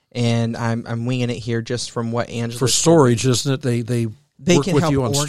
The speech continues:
Speaker 2: storage.
Speaker 1: stuff, or if, um, say you have an estate and you want somebody to go through it and clean it up, or, you know, to sell stuff for you, they can do that as well.
Speaker 2: Yeah.
Speaker 1: Um, so welcome, uh,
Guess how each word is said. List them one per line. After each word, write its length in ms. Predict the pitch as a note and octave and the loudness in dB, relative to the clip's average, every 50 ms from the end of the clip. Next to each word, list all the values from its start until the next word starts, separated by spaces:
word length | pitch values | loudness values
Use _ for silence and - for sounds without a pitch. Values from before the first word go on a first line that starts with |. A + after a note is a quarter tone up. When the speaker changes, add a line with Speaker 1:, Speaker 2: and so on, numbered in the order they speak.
| C3 B2+ B2+ - C#3+ | 0 0 2 0 0
Speaker 2:
storage. 160 | C#3+ C#3+ C#3 | 0 -2 -4
Speaker 1:
stuff, 520 | - - - D3 C#3 C#3 C3+ C#3 C#3 - - - | -6 -6 -4 -2 -2 0 0 0 -2 -2 -4 -4
or 360 | C3+ C3 C3 C3 B2+ C3 - | -2 0 2 2 2 2 2
if, 300 | - B2 B2 A#2+ - - | 2 0 0 0 -2 -4
um, 280 | B2 A2+ A2+ A2+ A2 | -4 -2 -2 -4 -6
say 160 | B2 - - C#3 | -4 -2 -2 0
you 100 | C3+ B2+ | 0 0
have 140 | C#3 B2+ | -2 -2
an 100 | B2 A#2 | -4 -4
estate 640 | A#2 A2 - - - C3 A#2+ B2 B2+ C3+ - - - - _ _ _ _ _ _ _ _ | -4 -4 -4 -2 0 0 0 0 0 -2 -6 -10 -16 -18 _ _ _ _ _ _ _ _
and 180 | - A#2+ A#2 A#2 | -2 -2 0 2
you 100 | A#2 A#2+ | 2 2
want 220 | A#2 A#2+ A#2+ - | 2 2 0 -2
somebody 300 | - - B2+ A#2+ A#2+ A#2 | -4 -6 -2 -2 -2 -2
to 80 | A2 A#2 | -2 -2
go 160 | - D#3 D#3+ | 0 0 0
through 300 | - - - C3 B2 A#2+ | 0 -2 -2 0 2 2
it 120 | A#2+ - - | 0 0 -2
and 240 | A#2 A2+ G#2+ - | -8 -8 -10 -12
clean 280 | - - - B2 A#2+ A#2 | -16 -8 -6 -4 -4 -2
it 80 | A2 A2+ | 0 0
up, 420 | A2+ A#2 A#2 A#2 A#2 A2 - - | 2 2 2 2 0 -2 -4 -6
or, 260 | A2+ A2+ A2+ A2+ A2 | -4 -4 -2 -2 -4
you 160 | A2 - A#2 | -4 -6 -6
know, 160 | A2 G#2+ G#2 G#2 | -6 -6 -6 -6
to 140 | - - | -8 -8
sell 280 | - - - B2 A#2+ A#2+ | -10 -4 -2 0 0 0
stuff 280 | A#2 - - B2+ A#2+ - | -2 -2 -2 -2 -2 -2
for 200 | - B2 A#2+ A#2 | -4 -2 0 0
you, 220 | A#2 A#2 A#2 A2+ - _ _ _ | 2 0 0 -2 -4 _ _ _
they 120 | - A#2+ A#2 | -6 -6 -6
can 140 | - A#2+ A2+ | -4 -6 -6
do 140 | A2 A#2 | -6 -6
that 220 | G#2+ A2 G#2+ G#2+ G#2 | -4 -4 -6 -6 -6
as 180 | G#2+ G2+ - | -8 -10 -8
well. 280 | - A2 G#2+ G#2 G2+ G#2+ - G2+ - - D#3+ | -6 -6 -4 -4 -6 -8 -10 -16 -20 -20 -14
Speaker 2:
Yeah. 120 | D#3+ A#2 F#2 A2+ A#2 A2 A2 | -12 -10 -8 -8 -8 -8 -10
Speaker 1:
Um, 140 | G#2+ G#2+ - | -10 -12 -10
so 320 | - - C3+ A#2+ A#2 A2+ | -6 -4 -2 0 0 -2
welcome, 760 | A2 - G#2+ A#2+ B2+ C3 D3 D3 - D3+ C#3 C#3 D#3 F#3 G3 - - _ _ _ _ _ _ _ | -4 -4 -6 -2 -2 -2 -2 -2 -4 -8 -8 -8 -8 -10 -10 -12 -18 _ _ _ _ _ _ _
uh, 380 | A#2 A2+ A2+ A2+ A2 G#2+ G#2+ | -6 -4 -4 -4 -4 -4 -6